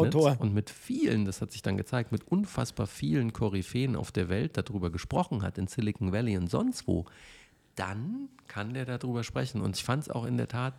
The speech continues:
Speaker 2: super interessant, weil er nämlich mal der Gegenpol war.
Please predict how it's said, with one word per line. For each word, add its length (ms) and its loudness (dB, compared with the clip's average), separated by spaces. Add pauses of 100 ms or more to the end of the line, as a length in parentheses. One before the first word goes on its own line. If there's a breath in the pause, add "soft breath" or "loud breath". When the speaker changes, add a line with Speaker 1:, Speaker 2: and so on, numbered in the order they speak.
(140)
Speaker 2:
super 480 -2
interessant, 500 -10 (800 loud breath)
weil 160 4
er 140 4
nämlich 260 0
mal 160 4
der 100 4
Gegenpol 680 2
war. 300 0